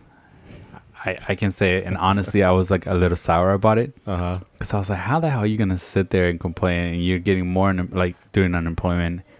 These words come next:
Speaker 1: with unemployment than you actually got, you know, with your actual job?" But then I was like, "I don't know their, their, their story. I don't know their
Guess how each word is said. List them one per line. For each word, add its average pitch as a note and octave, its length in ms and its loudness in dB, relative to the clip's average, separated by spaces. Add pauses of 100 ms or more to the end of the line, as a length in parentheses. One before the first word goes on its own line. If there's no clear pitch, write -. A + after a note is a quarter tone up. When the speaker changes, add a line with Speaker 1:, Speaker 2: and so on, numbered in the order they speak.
Speaker 1:
with A2 180 4
unemployment E2+ 540 0
than E2+ 220 -2 (560)
you G2+ 140 6
actually F#2+ 320 0
got, F2 440 0
you G2 80 -4
know, F2+ 160 2
with E2+ 420 2 (520)
your F#2 180 0
actual E2 300 -4
job?" F2+ 380 2 (920)
But A2 120 4
then A2 100 4
I A2 140 2
was G2 120 -4
like, G2 260 -2 (1000)
"I A2+ 100 4
don't G#2+ 100 0
know F#2+ 100 0
their, F#2 240 0
their, F2 340 -2
their F2 140 2
story. F2 400 2
I F2 60 2
don't F2+ 140 0
know F2 80 0
their F2 100 2